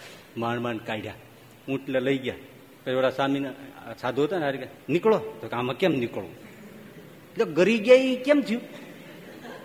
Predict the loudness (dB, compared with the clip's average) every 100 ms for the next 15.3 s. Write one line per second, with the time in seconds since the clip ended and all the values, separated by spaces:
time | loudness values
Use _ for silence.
0 | -18 -20 -20 -20 -20 -20 -14 2 4 6
1 | 6 6 4 4 4 4 0 2 4 6
2 | 8 8 6 4 4 4 4 2 -2 4
3 | 6 6 4 2 -2 -4 -14 -20 -20 -18
4 | -16 -16 -14 -14 -14 -14 -16 -18 -20 -20
5 | -20 -20 -20 -20 -20 -20 -20 -20 -20 -18
6 | -16 -14 -16 -18 -20 -20 -20 -18 -16 -14
7 | -12 -10 -10 -8 -8 -8 -10 -10 -10 -12
8 | -8 0 4 8 6 8 6 8 6 6
9 | 4 6 6 6 4 2 2 2 2 0
10 | 0 6 6 6 6 6 6 6 6 6
11 | 4 6 6 6 2 0 -2 -8 -14 -16
12 | -18 -18 -18 -16 -16 -16 -18 -18 -20 -20
13 | -18 -18 -18 -18 -20 -20 -20 -16 -2 2
14 | 4 2 2 -4 0 0 0 2 2 2
15 | 2 2